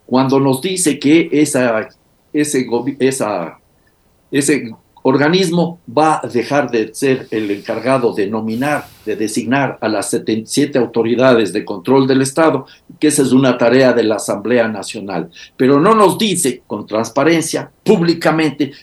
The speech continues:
que hay unas transitorias que son sumamente preocupantes. Por ejemplo, si gana el sí en la pregunta del Consejo de Participación Ciudadana y Control Social,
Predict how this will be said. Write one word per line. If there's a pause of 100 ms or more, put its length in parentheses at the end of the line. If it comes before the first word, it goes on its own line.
(140)
que
hay
unas
transitorias (260)
que
son
sumamente
preocupantes.
Por
ejemplo, (220)
si
gana
el
sí (220)
en
la
pregunta
del
Consejo
de
Participación
Ciudadana
y
Control
Social,